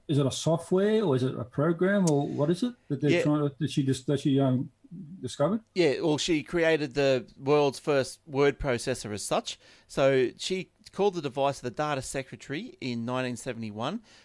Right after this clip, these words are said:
Speaker 2: uh, with her company Redactron. They launched the product. She grew Redactron from nine employees to over five hundred, and which became one of the U S top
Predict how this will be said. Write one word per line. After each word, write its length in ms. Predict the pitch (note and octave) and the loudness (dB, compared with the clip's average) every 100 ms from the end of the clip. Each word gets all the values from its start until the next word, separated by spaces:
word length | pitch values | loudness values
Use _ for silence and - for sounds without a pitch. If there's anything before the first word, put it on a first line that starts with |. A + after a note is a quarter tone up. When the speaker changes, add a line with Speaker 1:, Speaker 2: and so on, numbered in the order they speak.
| _ | _
Speaker 2:
uh, 200 | A#2+ A#2 | -6 -4
with 140 | B2+ B2+ | -6 -4
her 120 | B2+ | -6
company 600 | - C#3+ C#3 C3 B2+ A#2 - _ - | -4 -6 -6 -6 -6 -8 -14 _ -10
Redactron. 800 | A#2+ F#2+ D3+ - - B2 G2+ - - _ - | -8 -4 -6 -6 -10 -8 -8 -10 -20 _ -10
They 160 | A#2 | -8
launched 320 | G#2+ A2 A2+ - | -6 -6 -8 -10
the 80 | |
product. 380 | G#2+ C3 A2+ G#2+ | -8 -4 -4 -6
She 120 | - | -10
grew 340 | G#2+ C#3+ E3 C#3 | -8 -2 -2 -2
Redactron 560 | A2+ C#3+ - - C3+ | -4 -8 -8 -8 -8
from 160 | B2+ A#2 | -6 -6
nine 240 | C3 C#3+ | -4 -4
employees 500 | C3 A2 B2+ A#2+ A2+ | -6 -6 -6 -4 -6
to 100 | C3+ | -6
over 160 | A#2 G#2+ | -6 -6
five 340 | - C3 A2+ | -8 -6 -6
hundred, 380 | - C3+ A#2 F3 - - - _ | -4 -4 -4 -6 -8 -20 -20 _
and 500 | B2 B2 B2+ B2+ A#2 | -2 0 0 -4 -6
which 320 | C#3 D3+ - - - B2 | -8 -10 -14 -18 -20 -14
became 480 | C3+ D3+ D#3 C3 D#3+ | -10 -4 -2 -2 -4
one 320 | - C3+ C#3 | -4 -4 -2
of 80 | B2 | -4
the 80 | B2 | -4
U 140 | C#3 | -2
S 140 | B2 | -4
top 280 | - E3+ E3 | -4 -6 -6